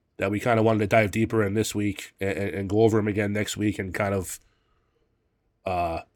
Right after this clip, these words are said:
you know, discuss the, the past week in the N F L. We'll hit a little baseball if we have time in the next edition. Um, until then, if you have any questions for Ben or I,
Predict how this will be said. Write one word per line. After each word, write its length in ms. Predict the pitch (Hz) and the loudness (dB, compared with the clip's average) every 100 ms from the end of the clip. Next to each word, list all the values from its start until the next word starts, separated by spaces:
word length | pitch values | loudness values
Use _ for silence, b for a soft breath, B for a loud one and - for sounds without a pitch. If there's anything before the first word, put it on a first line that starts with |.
| _ | _
you 80 | - | 0
know, 220 | 131 95 - _ _ _ _ _ _ _ _ _ _ _ _ | 2 0 -6 _ _ _ _ _ _ _ _ _ _ _ _
discuss 720 | 113 123 120 131 120 - - - _ _ _ _ _ _ _ _ - | -4 -2 2 4 4 4 -2 -6 _ _ _ _ _ _ _ _ -4
the, 220 | 110 87 | -2 2
the 180 | 113 107 | 2 2
past 360 | - 120 110 | 4 4 4
week 260 | 107 113 104 | 2 2 0
in 80 | 107 | -2
the 80 | 110 | 0
N 100 | 107 | 0
F 140 | 98 | 0
L. 160 | 107 104 | 0 2
We'll 100 | 107 | 2
hit 100 | 110 | 2
a 40 | |
little 160 | 107 104 | 2 0
baseball 380 | 104 101 107 | -2 0 0
if 80 | 101 | 0
we 80 | 104 | -2
have 140 | 101 | -4
time 360 | 92 95 92 101 - - | -2 -4 -4 -6 -10 -10
in 60 | |
the 60 | 95 | -6
next 220 | 95 90 | -6 -6
edition. 480 | 87 95 - 92 92 - _ - | -8 -6 -6 -8 -10 -14 _ -6
Um, 600 | 90 85 85 82 80 85 _ _ _ _ _ - _ _ _ _ | -2 -2 -2 -4 -8 -14 _ _ _ _ _ -18 _ _ _ _
until 360 | - 113 147 139 | -6 2 6 8
then, 320 | 156 165 90 _ _ _ _ _ _ _ _ _ | 8 6 0 _ _ _ _ _ _ _ _ _
if 120 | - | 0
you 60 | 117 | 2
have 100 | 117 | 4
any 100 | 117 | 4
questions 380 | 143 143 165 - | 4 4 4 2
for 60 | |
Ben 140 | 110 101 | 2 2
or 100 | 95 | 2
I, 260 | 120 156 | 0 0